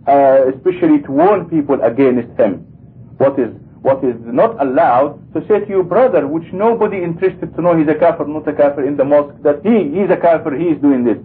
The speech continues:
But the people who are leading, or the people who are becoming famous suddenly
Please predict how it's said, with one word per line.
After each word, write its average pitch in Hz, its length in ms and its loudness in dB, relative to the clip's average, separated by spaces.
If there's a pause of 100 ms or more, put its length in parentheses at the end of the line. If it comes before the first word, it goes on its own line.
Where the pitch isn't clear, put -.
(220)
But 117 140 0
the - 80 -2
people 233 280 -2
who 185 80 0
are 190 180 2
leading, 180 580 0 (180)
or 135 100 2
the 151 80 0
people 220 320 -2
who 175 100 0
are 175 140 4
becoming 185 500 -4
famous 254 380 2
suddenly 175 520 0